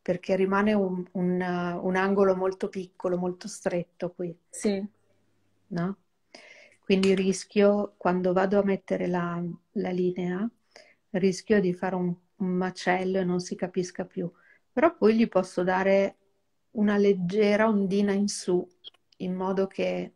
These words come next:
Speaker 1: lo rafforza un po' questo, questo
Speaker 2: Vero.
Speaker 1: segno.
Speaker 2: Sì, sì, sì.
Speaker 1: Ehm,
Speaker 2: Assolutamente.
Speaker 1: anziché, ah.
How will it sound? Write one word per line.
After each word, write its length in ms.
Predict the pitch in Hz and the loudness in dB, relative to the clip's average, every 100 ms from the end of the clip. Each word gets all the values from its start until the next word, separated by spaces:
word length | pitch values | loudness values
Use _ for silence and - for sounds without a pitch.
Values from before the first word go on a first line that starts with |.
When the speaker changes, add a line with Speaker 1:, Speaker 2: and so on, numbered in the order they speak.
| _ - | _ 2
Speaker 1:
lo 160 | 185 | 4
rafforza 720 | 180 190 - 190 185 - 202 | 4 0 0 2 2 0 -4
un 160 | 190 180 | -4 -2
po' 380 | 190 175 170 - | -2 -2 -6 -10
questo, 760 | 185 175 - 175 170 170 165 _ | -8 -8 -4 -2 -2 -4 -8 _
questo 320 | - 175 - 190 | -8 -8 -6 4
Speaker 2:
Vero. 420 | 240 220 202 214 | 6 8 6 2
Speaker 1:
segno. 220 | 190 220 - | -2 -6 -14
Speaker 2:
Sì, 200 | - 254 | -10 -10
sì, 180 | 247 240 | -6 -8
sì. 360 | 240 208 208 220 _ _ _ _ _ _ _ _ _ _ _ _ _ | -6 -6 -6 -8 _ _ _ _ _ _ _ _ _ _ _ _ _
Speaker 1:
Ehm, 840 | - 185 185 180 175 175 175 214 208 | -6 -4 -4 -4 -6 -6 -4 -4 -2
Speaker 2:
Assolutamente. 80 | 202 | -2
Speaker 1:
anziché, 760 | 190 185 185 180 196 196 190 - _ - _ _ _ _ _ - | -2 -2 -4 0 2 2 -2 -10 _ -20 _ _ _ _ _ -8
ah. 200 | 180 | -8